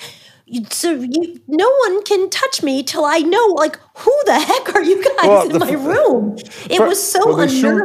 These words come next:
Speaker 1: unnerving.
Speaker 3: shoo you along
Speaker 1: And
Speaker 3: because you had, you, because once you agreed to being at a teaching hospital and, and signing that thing that said, "Yeah, I know I'm at a teaching hospital," as far as they're concerned, I don't need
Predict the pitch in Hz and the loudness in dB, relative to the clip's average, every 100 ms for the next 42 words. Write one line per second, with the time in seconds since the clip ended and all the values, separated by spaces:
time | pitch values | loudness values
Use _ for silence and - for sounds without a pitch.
0 | - 185 - 233 214 190 160 196 196 147 | 0 0 0 0 2 2 2 2 2 0
1 | 165 175 160 147 147 160 160 151 135 _ | 0 0 0 -2 -2 0 2 0 -4 _
2 | _ _ - 175 185 - 120 139 - 156 | _ _ -4 -2 -2 -6 -4 -2 0 0
3 | 139 214 - 208 160 175 202 214 185 _ | 0 0 0 -2 0 -2 0 -2 -6 _
4 | _ _ _ _ _ - 170 139 175 175 | _ _ _ _ _ -8 -4 0 2 2
5 | 160 147 180 170 165 160 160 - 185 180 | 0 -2 -4 -2 0 0 -2 0 0 0
6 | 175 143 135 - 127 120 - - 147 156 | 0 -2 -2 -2 -2 -4 -6 -2 0 0
7 | 151 147 156 - 156 147 143 151 151 151 | 0 -2 -2 -2 0 0 0 0 2 2
8 | 156 156 151 156 139 131 165 151 147 147 | 2 2 0 -2 -2 -4 -4 -2 -2 -2
9 | 156 180 175 180 _ _ - 131 196 190 | -4 -2 -2 -2 _ _ -8 0 2 4
10 | 160 185 208 180 214 214 214 _ _ _ | 2 2 0 0 0 0 -4 _ _ _
11 | 151 220 226 | 0 2 2